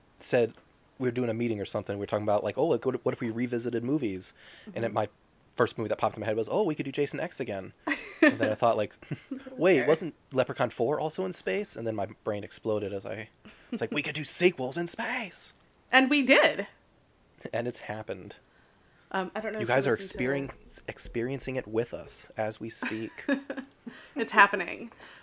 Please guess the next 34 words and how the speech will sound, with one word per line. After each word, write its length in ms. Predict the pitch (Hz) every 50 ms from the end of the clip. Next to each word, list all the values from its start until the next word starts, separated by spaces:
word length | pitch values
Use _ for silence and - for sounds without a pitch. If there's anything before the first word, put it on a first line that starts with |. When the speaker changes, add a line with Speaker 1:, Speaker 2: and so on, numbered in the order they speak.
| - -
Speaker 2:
Um, 480 | 233 226 214 202 190 185 180 180 185 - - - -
it 140 | - - 165
was, 240 | 220 214 190 180 214
it 120 | 160 208
was 160 | 208 196 185
really 220 | 196 208 202 208 202
weird. 380 | - 185 180 180 180 170 170 -
We 220 | 196 185 185 185 180 175
decided, 460 | - 185 - - 196 180 175 - 190 185
we, 140 | 190 175
the 200 | 165 180 - 196 185
four 260 | - 214 214 214 208
movies 320 | 208 208 196 185 190 180
that 100 | 180 -
we 80 | 165 175
did, 440 | - 180 170 165 160 160 160 170 - -
um, 220 | 175 170 160 -
I'm, 200 | - 202 202 190 - -
I'm 120 | 202 196
catching 340 | - - 220 220 214 202 180
John 240 | - 190 180 180 175
up 140 | 170 -
really 160 | - 175 180 175
quick. 200 | - - 180 -
The 40 | 208
four 200 | - 277 277 294
movies 380 | 269 269 277 269 247 254 240 226
that 140 | 233 - 196
we 140 | 226 240
did 400 | 226 202 214 214 202 196 185 180 - -
this 140 | - 214 214
past 320 | - - 220 202 208 - 214
month 260 | 202 180 180 180 175 - - - - - - - _
were 380 | 202 214 214 185 151 107 -